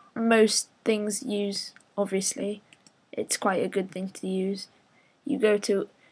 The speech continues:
right click on it, go to events, and then on click. Then this, this screen will come up here, and I'm just gonna keep it as my click handler,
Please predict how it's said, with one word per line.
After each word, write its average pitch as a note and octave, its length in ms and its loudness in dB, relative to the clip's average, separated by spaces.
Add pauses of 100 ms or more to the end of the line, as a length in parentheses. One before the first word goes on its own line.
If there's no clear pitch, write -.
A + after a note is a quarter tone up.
(120)
right B3+ 240 10
click A3+ 300 0
on G3 120 0
it, G#3+ 180 0 (380)
go G#3+ 140 0
to G#3 220 2
events, G#3 680 2
and G3 140 -4
then G3 240 -2
on G#3+ 260 2
click. - 560 -4 (1700)
Then A3 240 4
this, B3+ 320 8 (180)
this B3 220 6
screen A#3 400 2
will A#3 100 4
come A3+ 240 4
up A#3 220 4
here, A3 340 0 (1300)
and A3 380 6
I'm A#3+ 220 8
just A#3 220 2
gonna A3+ 200 2
keep A#3+ 320 2
it A3+ 280 4
as G#3+ 260 2
my A3+ 320 2
click A3 400 -2
handler, G#3+ 760 4